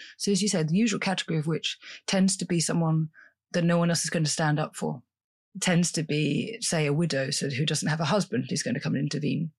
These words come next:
on her behalf. Someone who is perhaps a bit of a drain on the community because they're poor and needy.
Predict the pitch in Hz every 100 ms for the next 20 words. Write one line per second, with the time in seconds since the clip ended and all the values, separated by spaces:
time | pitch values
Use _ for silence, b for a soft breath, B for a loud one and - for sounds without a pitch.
0 | - 147 143 143 127 143 139 - - _
1 | _ - - 170 170 170 165 156 160 151
2 | 147 156 B B B B - 160 - 147
3 | 156 165 160 151 156 180 165 143 147 -
4 | - 151 151 147 151 170 151 147 - 147
5 | 143 - 139 151 - - 143 127 - 156
6 | 139 143 151 160 156 - - 156